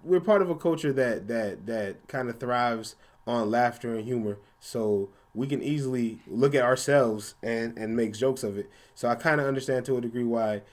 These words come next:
you know, it's not that acceptable for people outside of, of the African American society to, uh, to, to crack these jokes or to initiate these jokes.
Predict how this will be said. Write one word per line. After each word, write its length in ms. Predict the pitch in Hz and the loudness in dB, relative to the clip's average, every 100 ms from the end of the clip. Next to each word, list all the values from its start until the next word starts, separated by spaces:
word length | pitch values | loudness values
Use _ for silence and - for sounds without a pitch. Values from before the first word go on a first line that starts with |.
| _ - | _ -6
you 100 | 156 | 0
know, 120 | 170 | 2
it's 80 | 170 | 2
not 140 | 143 | 0
that 120 | 139 | 0
acceptable 460 | 131 156 143 123 117 | 0 -4 -6 -6 -8
for 100 | 113 | -8
people 240 | 143 120 | -8 -4
outside 680 | 110 117 - 123 120 110 101 - _ _ _ | -4 -4 -4 -2 0 -2 -4 -10 _ _ _
of, 560 | 113 113 113 107 104 98 - | -2 0 2 0 -2 -6 -8
of 460 | 110 110 104 101 98 | -4 -2 -2 -2 -6
the 100 | - | -8
African 400 | 110 - 110 107 | -8 -8 -8 -6
American 640 | 107 110 104 107 104 101 _ _ | -6 -4 -4 -6 -10 -10 _ _
society 760 | - - 101 113 107 104 101 98 - _ - | -20 -16 -10 -6 -4 -4 -4 -8 -14 _ -16
to, 160 | 123 | -10
uh, 440 | 104 104 101 101 101 101 _ _ | -8 -6 -6 -8 -12 -16 _ _
to, 180 | - 113 | -8 -6
to 160 | 104 104 | -6 -8
crack 380 | - - 123 113 | -10 -4 -4 -4
these 160 | 110 | -6
jokes 260 | 104 107 95 - - | -4 -4 -6 -12 -8
or 100 | 117 | -2
to 60 | 123 | 0
initiate 500 | 110 127 127 113 101 | 0 -2 -2 -6 -6
these 220 | 104 98 | -8 -6
jokes. 260 | 98 95 | -8 -8